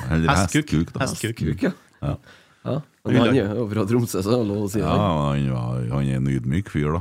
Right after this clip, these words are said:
Speaker 3: Ja.
Speaker 2: Ja. Fin fyr.
Speaker 1: Ja, det var lett å bli kjent med han.
Speaker 2: Ja, ja, ja. Veldig
Speaker 1: Ja.
Speaker 2: åpen og
Speaker 1: Ja.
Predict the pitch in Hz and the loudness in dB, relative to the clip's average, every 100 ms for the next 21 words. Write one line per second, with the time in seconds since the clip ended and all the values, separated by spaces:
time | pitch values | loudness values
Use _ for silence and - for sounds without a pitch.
0 | 98 110 104 101 _ - - - 120 110 | -4 -8 -8 -12 _ -20 -18 -10 -8 -8
1 | 113 _ 82 104 - 92 107 95 92 85 | -10 _ -2 -2 0 0 2 2 0 -2
2 | 82 78 80 170 170 - 107 151 120 95 | 0 -2 -2 -2 -4 -6 -6 -4 -4 -6
3 | 110 110 101 117 101 92 95 110 110 107 | -4 -2 0 -2 -4 -6 -6 -6 -6 -8
4 | 104 107 80 | -10 -12 -10